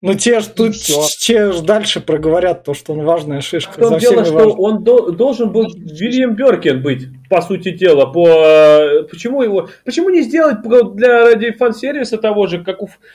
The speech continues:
Speaker 1: Ну, Биркин,
Speaker 3: Вильям
Speaker 1: может,
Speaker 3: Беркин, у
Speaker 1: Бир-,
Speaker 3: него дочка Шерил. Ну,
Speaker 1: Бир-,
Speaker 3: нет, блядь,
Speaker 1: Бир-,
Speaker 3: здесь
Speaker 1: Бир-,
Speaker 3: какой-то
Speaker 1: Бир-,
Speaker 3: Эшфорд, нахуй.
Speaker 1: Биркин же вроде позже будет.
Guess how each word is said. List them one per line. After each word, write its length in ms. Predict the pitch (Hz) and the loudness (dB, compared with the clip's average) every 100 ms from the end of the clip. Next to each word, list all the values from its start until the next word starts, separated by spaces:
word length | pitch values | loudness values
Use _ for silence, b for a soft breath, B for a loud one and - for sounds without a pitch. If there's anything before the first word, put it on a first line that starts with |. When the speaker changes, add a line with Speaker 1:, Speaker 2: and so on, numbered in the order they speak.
| b - | b -8
Speaker 1:
Ну, 160 | 180 | -4
Биркин, 440 | 180 160 226 214 202 | -2 0 -2 0 0
Speaker 3:
Вильям 120 | 190 | 0
Speaker 1:
может, 360 | 214 277 339 226 | 0 2 2 4
Speaker 3:
Беркин, 360 | 240 226 226 | 4 4 2
у 80 | 214 | 2
Speaker 1:
Бир-, 60 | 208 | 2
Speaker 3:
него 120 | 285 | 2
дочка 340 | 311 320 - - | 2 -2 -2 -2
Шерил. 420 | - 240 220 190 - | 2 4 4 2 -6
Ну, 120 | 160 | -4
Speaker 1:
Бир-, 100 | 160 | 0
Speaker 3:
нет, 180 | 226 220 | 0 0
блядь, 140 | 214 240 | 0 0
Speaker 1:
Бир-, 80 | |
Speaker 3:
здесь 140 | 226 - | 0 -2
Speaker 1:
Бир-, 100 | 233 | 0
Speaker 3:
какой-то 280 | 240 208 190 | 0 0 2
Speaker 1:
Бир-, 120 | 233 | 2
Speaker 3:
Эшфорд, 340 | 247 226 214 190 | 2 -4 -6 -6
нахуй. 220 | 202 165 | -8 -4
Speaker 1:
Биркин 460 | 170 226 208 208 | -2 -2 -2 -4
же 120 | 160 170 | -2 -2
вроде 260 | 170 165 | 0 -2
позже 380 | 156 185 165 151 | -4 -2 -2 -4
будет. 340 | 143 135 131 | -6 -8 -10